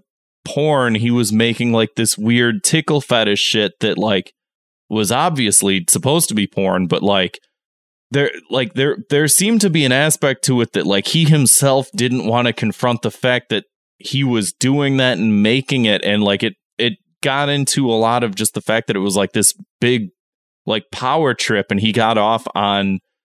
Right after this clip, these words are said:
just, like, manipulating people over it. But there, there was, like, an obvious, definite sexual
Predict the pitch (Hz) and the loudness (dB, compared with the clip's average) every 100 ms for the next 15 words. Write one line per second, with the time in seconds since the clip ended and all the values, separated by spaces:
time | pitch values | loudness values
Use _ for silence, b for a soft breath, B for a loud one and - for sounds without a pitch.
0 | _ _ - 127 123 - 95 95 - - | _ _ -6 -4 -2 -2 -2 -2 -6 -20
1 | _ _ 110 104 110 107 120 170 135 113 | _ _ -4 -2 0 0 0 0 0 0
2 | 92 90 - 90 - 90 87 90 90 90 | 0 -2 -2 -4 -2 -2 0 -2 -2 -2
3 | - 101 110 - 117 90 123 117 117 - | -2 -2 -2 2 0 0 -2 0 -2 -6
4 | - 113 101 95 101 120 120 107 101 - | -6 -2 -2 -2 -2 -2 -2 0 0 0
5 | 113 - 92 - 110 104 - 104 95 90 | 0 0 -2 2 2 0 0 0 0 -2